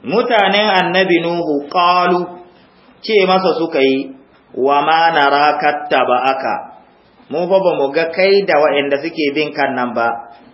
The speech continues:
illa allazina hum araziluna badiyar ra'ayi, in banda kawai masu ra'ayin ƙauye, jahilai, waɗanda ba su da tunani, su suke bin ka.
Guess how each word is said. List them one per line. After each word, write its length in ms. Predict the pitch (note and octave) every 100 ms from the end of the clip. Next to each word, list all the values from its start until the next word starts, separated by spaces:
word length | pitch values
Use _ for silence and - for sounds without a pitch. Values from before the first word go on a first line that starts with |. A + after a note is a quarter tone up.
| _
illa 300 | C#3+ E3 E3 E3
allazina 480 | E3 D3 D3 D3+ C#3
hum 240 | C#3 C#3
araziluna 880 | C3 C3 C3 C#3 C3+ C#3+ C3 B2+ B2
badiyar 480 | B2+ C3 C3 B2+ A2+
ra'ayi, 400 | A#2 A2+ G#2 F2+
in 100 | C3+
banda 320 | C#3+ D3+ C#3 B2+
kawai 260 | D3+ D3 C3
masu 400 | B2 A#2 A2+ C#3
ra'ayin 460 | D3 C3+ B2 B2
ƙauye, 680 | B2 B2 B2 A2 G2+ - A2+
jahilai, 680 | A2 C3 C3 C#3+ C#3+ D#3+ E3+ E3 - - - - _
waɗanda 340 | C3 D3 D3 D3
ba 260 | F3+ F3
su 80 | F3+
da 100 | E3 D#3
tunani, 680 | C#3+ C#3 C3+ C3+ D#3+ D#3 - -
su 220 | A3+ A#3
suke 280 | B3 G#3 E3 D#3+
bin 180 | D3+
ka. 140 | -